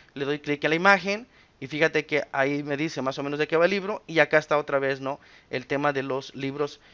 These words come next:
este, recomendados. Ahora bien, ¿qué pasa? Yo en, en los puntos anteriores te explicaba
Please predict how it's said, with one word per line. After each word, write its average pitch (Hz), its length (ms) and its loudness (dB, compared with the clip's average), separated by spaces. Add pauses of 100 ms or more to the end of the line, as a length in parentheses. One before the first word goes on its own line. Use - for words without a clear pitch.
(160)
este, 131 500 -4
recomendados. 143 920 6 (320)
Ahora 226 280 12
bien, 151 300 4 (360)
¿qué 262 120 10
pasa? 220 460 10
Yo 175 240 2
en, 147 540 -2
en 143 100 -4
los 147 120 -2
puntos 196 240 -4
anteriores 175 420 0
te 160 60 -6
explicaba 143 560 4